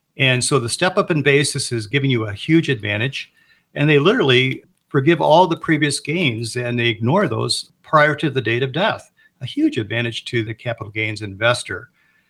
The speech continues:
You know, a lot of people make the mistake of not really understanding, uh, that they have an advantage called the step up in basis or the new cost basis. Now, one thing I will say, uh, Walter, is that if the person died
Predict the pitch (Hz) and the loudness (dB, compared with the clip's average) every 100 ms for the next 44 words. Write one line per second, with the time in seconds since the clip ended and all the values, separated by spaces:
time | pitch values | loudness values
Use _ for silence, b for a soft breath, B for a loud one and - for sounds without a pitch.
0 | _ 170 170 131 151 196 170 160 127 123 | _ 2 4 4 4 2 0 0 0 2
1 | 170 - 120 110 - 110 113 - 113 113 | 0 0 -2 -2 0 0 0 -2 -4 -2
2 | 117 131 127 123 117 107 104 - 139 139 | 0 0 0 0 0 -2 -4 -2 2 4
3 | 123 110 - 113 107 110 - 107 120 117 | 4 0 -4 -8 -6 -6 -4 -4 -4 -4
4 | 107 95 110 107 98 - - - 113 107 | -6 -6 -4 -4 -6 -10 -16 -6 -6 -6
5 | 101 - 104 107 - 98 107 113 - - | -10 -10 -10 -10 -12 -8 -4 -4 -6 -8
6 | 104 95 104 104 - 120 127 - 101 98 | -8 -10 -10 -12 -6 0 0 0 -8 -10
7 | - 127 B B B 151 131 147 180 143 | -8 -8 B B B 0 2 2 2 2
8 | 120 123 180 - 127 117 113 113 117 113 | 4 4 2 2 0 0 0 -2 -2 0
9 | 131 131 117 - 127 117 113 - 113 160 | 2 2 2 2 2 4 2 -4 -2 2
10 | 160 139 117 131 135 143 131 | 2 2 0 2 4 2 0